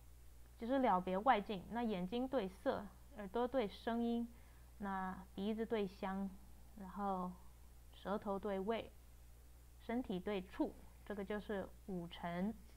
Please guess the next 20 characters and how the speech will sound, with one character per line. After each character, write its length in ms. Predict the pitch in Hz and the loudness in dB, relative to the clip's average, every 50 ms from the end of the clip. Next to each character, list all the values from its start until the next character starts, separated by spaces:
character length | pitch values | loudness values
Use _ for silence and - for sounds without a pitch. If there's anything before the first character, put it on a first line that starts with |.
| - - - - - - - | -12 -12 -12 -14 -12 -6 -2
<clears throat> 160 | - 254 - | -2 0 4
那 320 | - 262 247 240 247 240 | 6 6 8 8 8 6
前 260 | 240 - - 233 262 | 4 4 4 4 6
五 120 | 302 240 214 | 6 4 2
识 160 | - - 254 | 4 4 2
的 80 | 233 220 | 4 4
功 240 | - 226 226 240 | 2 2 4 4
用 120 | 240 226 202 | 2 2 2
就 120 | 220 220 | 2 2
是 180 | 214 240 226 220 | 2 4 4 6
了 220 | 214 196 180 175 | 6 6 4 4
别 260 | 180 - 185 180 180 | 2 2 0 0 0
这 140 | 185 226 226 | 0 -2 -2
个 120 | 208 202 185 | 0 0 -2
五 160 | - 190 180 - | -2 -4 -6 -8
尘。 320 | - - 190 175 196 226 - - - - - - - - - - - - - - - - - - - - - - - - - - - - - - - - - - - - - | -8 -6 -4 -2 -2 -4 -4 -8 -12 -14 -14 -16 -16 -16 -16 -16 -16 -16 -16 -16 -16 -16 -16 -16 -18 -18 -18 -18 -18 -18 -18 -18 -18 -16 -14 -14 -14 -14 -16 -16 -8 2 6
第 100 | 320 320 | 8 8
六 220 | 302 320 311 294 | 10 10 8 8
识 220 | 277 - 311 311 277 | 6 6 2 4 6
呢， 300 | 254 240 233 226 233 | 6 6 6 6 4